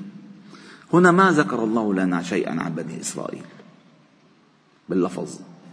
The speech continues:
قال: "ألم تر إلى الذين خرجوا من ديارهم وهم ألوف حذر الموت فقال لهم الله موتوا ثم أحياهم".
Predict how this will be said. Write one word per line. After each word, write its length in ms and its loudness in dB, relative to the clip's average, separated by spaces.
قال: 200 2
"ألم 320 0
تر 240 2
إلى 220 -2
الذين 340 -4
خرجوا 480 -8
من 200 -6
ديارهم 560 -8
وهم 300 -12
ألوف 380 -6
حذر 340 -12
الموت 480 -10
فقال 440 0
لهم 240 -6
الله 260 -2
موتوا 280 -4
ثم 240 -4
أحياهم". 480 -6